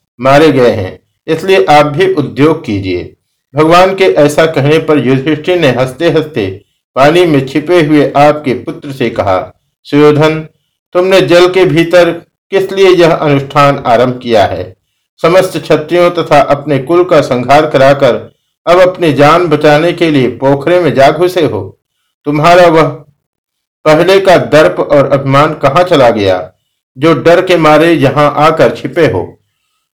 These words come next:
सभा में सब लोग तुम्हें शूर कहा करते थे, किंतु जब तुम पानी में घुसे हो, तो मैं तुम्हारा वह शौर्य व्यर्थ ही समझता हूँ। जो कौरव वंश में जन्म लेने के कारण सदा अपनी प्रशंसा किया करता था,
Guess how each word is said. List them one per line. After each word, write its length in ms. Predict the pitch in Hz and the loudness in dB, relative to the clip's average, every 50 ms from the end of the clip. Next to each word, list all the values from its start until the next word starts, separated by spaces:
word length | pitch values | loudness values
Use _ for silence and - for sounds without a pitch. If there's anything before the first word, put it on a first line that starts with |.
| _ _ | _ _
सभा 480 | _ - - - 156 151 151 180 185 | _ -10 -2 -2 0 2 2 2 2
में 180 | 180 185 175 160 | 4 2 0 0
सब 240 | 165 - 190 180 180 | 0 0 -2 0 2
लोग 260 | 180 180 175 165 175 - | 2 2 2 0 -2 -4
तुम्हें 260 | 165 151 156 170 160 | -4 0 0 0 0
शूर 420 | 139 - - 165 170 185 185 180 | 0 -4 0 2 2 2 2 2
कहा 200 | - 165 147 156 | 0 2 2 2
करते 460 | 151 - 151 127 - - 135 120 117 - | 2 2 0 -2 -2 -2 -2 -4 -2 -2
थे, 100 | 107 92 - - - _ _ _ _ _ _ _ _ _ _ _ _ | -6 -6 -6 -8 -16 _ _ _ _ _ _ _ _ _ _ _ _
किंतु 300 | 165 175 180 175 185 175 | -4 -4 0 0 0 0
जब 260 | 151 151 160 156 - | 2 2 0 0 0
तुम 140 | - 190 185 | -4 -4 -4
पानी 380 | - - 131 123 135 143 175 | 0 0 2 2 2 2 2
में 200 | 185 196 196 180 | 2 2 0 0
घुसे 320 | 139 151 156 151 180 165 147 | 0 0 0 0 2 2 2
हो, 320 | 139 131 123 127 127 - _ _ _ _ _ | 2 2 0 -2 -8 -16 _ _ _ _ _
तो 100 | - 165 | -2 0
मैं 240 | 170 180 185 185 185 | 2 4 2 2 2
तुम्हारा 420 | 175 160 139 151 156 160 165 165 | -2 0 2 2 2 4 4 4
वह 180 | 156 143 143 131 | 4 4 2 2
शौर्य 380 | 135 - 156 156 165 160 160 | 2 2 2 2 4 4 2
व्यर्थ 400 | 143 113 107 131 156 - - - | 0 2 2 2 2 0 0 -2
ही 180 | 180 170 185 180 | -2 -2 -2 -2
समझता 460 | 180 - - 131 120 - - - 101 | -2 -2 -2 -2 -2 -4 -2 -4 -4
हूँ। 280 | 95 85 76 - - _ _ _ _ _ _ _ _ _ _ _ | -4 -4 -8 -14 -16 _ _ _ _ _ _ _ _ _ _ _
जो 160 | 135 160 165 | 0 0 0
कौरव 440 | 151 - 165 160 160 175 180 180 170 | 2 2 4 4 6 6 4 4 4
वंश 220 | 165 160 160 - | 2 0 0 -2
में 200 | 165 156 147 139 | -2 0 0 2
जन्म 320 | 123 139 147 160 165 147 139 | 2 2 0 2 2 2 2
लेने 240 | 143 143 143 156 151 | 2 2 2 0 0
के 160 | 151 143 127 | 0 -2 -4
कारण 540 | 123 - 135 131 135 139 139 139 139 139 - - _ _ _ _ | 0 2 2 4 4 4 2 2 0 -4 -10 -18 _ _ _ _
सदा 300 | _ - 156 160 170 170 | _ -2 2 4 4 4
अपनी 340 | 165 - - 135 - 156 147 | 4 2 0 -2 -2 -4 -4
प्रशंसा 560 | 135 - 135 127 - 151 143 143 139 - 135 | -4 -4 -8 -6 -2 -2 -2 -2 0 0 0
किया 260 | 131 - - 165 156 | 0 2 2 2 2
करता 400 | 143 - 143 123 123 - 120 107 | 2 2 0 -2 0 0 0 0
था, 380 | 104 98 92 85 85 - - _ | 0 0 -2 -2 -2 -4 -10 _